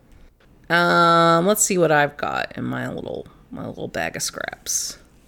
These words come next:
Mm, got some. <laughs> This was just a small one. That's why it's a scrap. Martha Stewart, wh-, who I apparently follow on Instagram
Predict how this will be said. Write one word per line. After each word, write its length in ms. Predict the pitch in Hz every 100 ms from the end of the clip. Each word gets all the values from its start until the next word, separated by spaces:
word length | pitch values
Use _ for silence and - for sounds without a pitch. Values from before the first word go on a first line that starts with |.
| - - - - - _ _
Mm, 340 | 196 226 185 156
got 100 | 165
some. 680 | - 170 160 156 156 151 -
<laughs> 40 | - - - _ - _ 226 -
This 200 | 311 302
was 160 | 254 214
just 240 | 180 - 139
a 20 |
small 380 | - 147 131 135
one. 180 | 147 -
That's 220 | 202 208
why 100 | 170
it's 180 | 131 135
a 60 | 143
scrap. 460 | - 233 220 - - - - - - - _
Martha 420 | 214 247 247 240
Stewart, 560 | 240 - 247 247 180 -
wh-, 160 | 170 175
who 160 | 196 196
I 120 | 180
apparently 520 | 185 220 233 214 202
follow 400 | - 208 202 190
on 120 | 185
Instagram 840 | 185 185 - 185 160 156 139 120